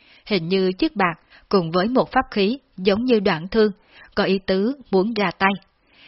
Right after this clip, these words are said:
Nam tử diễm lệ đối mặt với sự uy hiếp của một tu sĩ trúc cơ sơ kỳ và một tu sĩ trúc cơ trung kỳ, trên mặt lại bao phủ một tầng hàn ý,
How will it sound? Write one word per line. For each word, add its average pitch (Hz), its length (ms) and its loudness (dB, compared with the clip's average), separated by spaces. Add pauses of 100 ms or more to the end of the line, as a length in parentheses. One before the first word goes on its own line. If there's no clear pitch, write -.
(140)
Nam 185 280 -2
tử 180 200 0
diễm 180 140 0
lệ 196 240 0
đối 190 120 0
mặt 240 260 -4
với 175 180 -2 (180)
sự 185 140 0
uy 190 120 0
hiếp 269 220 -2 (280)
của 202 120 2
một 196 260 0
tu 254 120 2 (120)
sĩ 165 200 0
trúc 302 200 0
cơ 196 180 0
sơ 214 280 -2
kỳ 180 180 -2 (360)
và 208 160 0
một 185 280 -2
tu 202 140 2
sĩ 165 380 -4
trúc 311 220 0
cơ 196 140 0
trung 208 300 -2
kỳ, 175 200 0 (380)
trên 196 220 0
mặt 165 160 -2 (340)
lại 196 180 0
bao 240 140 2 (100)
phủ 175 100 2
một 190 260 -2
tầng 185 160 0 (180)
hàn 160 120 -4
ý, 196 300 -2